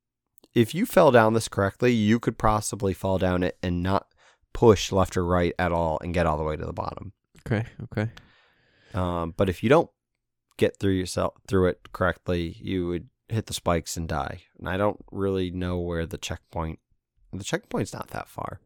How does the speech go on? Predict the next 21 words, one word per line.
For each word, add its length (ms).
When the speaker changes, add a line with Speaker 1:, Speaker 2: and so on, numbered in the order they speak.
Speaker 1:
back, 380
but 180
it's, 300
it's 160
a 60
little 200
ways 240
back. 420
If 80
Speaker 2:
It's 80
a 20
Speaker 1:
you 60
do 40
Speaker 2:
little 200
Speaker 1:
get 120
all 500
the 80
way 160
to 140
the 80
bottom, 440